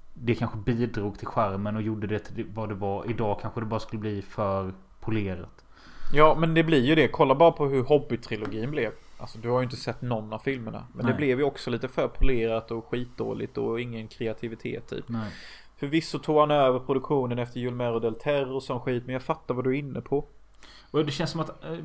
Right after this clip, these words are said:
Speaker 1: bara för att han har fyllt sextio nu, eller sextioett, eller vad fan, måste han spendera, alltså, han gjorde, vad fan, hur lång var den? Det sena-,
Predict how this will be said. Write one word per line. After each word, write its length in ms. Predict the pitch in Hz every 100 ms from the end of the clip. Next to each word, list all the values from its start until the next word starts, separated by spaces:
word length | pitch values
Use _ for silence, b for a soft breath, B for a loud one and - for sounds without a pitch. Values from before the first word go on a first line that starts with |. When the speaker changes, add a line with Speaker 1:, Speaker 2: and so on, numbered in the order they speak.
| 151 -
Speaker 1:
bara 300 | 175 143 147
för 100 | 151
att 60 | 175
han 80 |
har 80 | 160
fyllt 200 | 135 120
sextio 540 | - 120 - - 131 139
nu, 180 | 127
eller 80 | 113
sextioett, 520 | 110 117 - 120 - 113
eller 100 | 113
vad 100 | 127
fan, 120 | 120 B B -
måste 440 | 135 160 - -
han 120 | 104 95
spendera, 540 | 135 143 170 123 110 139 -
alltså, 280 | 123 - 123 B B B
han 140 | - 156
gjorde, 240 | 170 147
vad 140 | 135 139
fan, 200 | 143 139
hur 100 | 156
lång 220 | 156 151
var 280 | 147 95 98
den? 180 | 123
Det 80 | 143
sena-, 400 | - 156 131 123